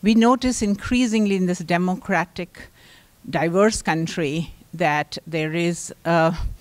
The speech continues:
an increase of what is the m-, majoritism which has come into being. The present political powers that be seem to be, uh, propagating majoritism with impunity. And, uh,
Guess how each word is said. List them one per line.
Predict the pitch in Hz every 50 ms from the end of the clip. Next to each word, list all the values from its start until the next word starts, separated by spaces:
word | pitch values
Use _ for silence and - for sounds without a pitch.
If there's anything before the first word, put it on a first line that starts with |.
| - - - - - - _ - _ _ -
an | - 196 196
increase | 196 196 196 - - - - 240 240 220 214 208 180 - - - -
of | 156 170 160 160 180 175 - - - -
what | - 160 165 175 170 - -
is | 170 165 165 165 156 - - - _ _ - 175
the | 151 175
m-, | 175 175 175 170 - - - - - - _ -
majoritism | - 180 185 151 - - 175 160 156 151 - - 170 147 143 120 - -
which | 87 - 143 -
has | - 156 156
come | - 160 139
into | 123 123 165 - 170
being. | 156 143 123 - 143 151 -
The | 185 180
present | - - 208 196 196 180 196 208 233 -
political | 214 196 190 196 196 - 202 - 208 202
powers | 196 - 156 147 151 151 160 175 175 180 185 -
that | 190 165 160 156 156 151
be | 143 196 208 190 175 165 160 - - - - - - - -
seem | - - - 254 254 269 269 254
to | - - 254
be, | 202 175 208 220 214 214 220 226 220 - - - -
uh, | - 185 185 185 185 180
propagating | - - 226 202 226 - - 277 214 180 233 247 254 - - 247 220 190 185
majoritism | 185 170 - 185 170 170 180 180 - 190 175 165 180 180 175
with | 180 175
impunity. | 180 180 185 - - - 254 285 302 269 233 254 - - - - - - - _ _ - - - - - - - _ _ -
And, | - 208 202 202 202 214 220 220 214 202
uh, | 202 185 196 196 196 202